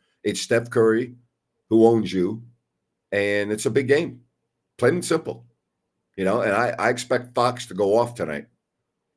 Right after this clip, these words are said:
I expect Fox to absolutely go off in this game. It's gonna be a good one.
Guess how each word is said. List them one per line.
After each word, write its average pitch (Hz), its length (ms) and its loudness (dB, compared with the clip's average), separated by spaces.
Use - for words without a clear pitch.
I 98 120 0
expect 113 340 -4
Fox 104 360 -4
to 90 340 -4
absolutely 120 500 -4
go 95 240 2
off 82 260 0
in 92 100 -4
this 92 160 -2
game. 85 340 -6
It's - 100 -20
gonna 139 160 4
be 123 80 2
a 120 40 2
good 123 160 -2
one. 80 240 -6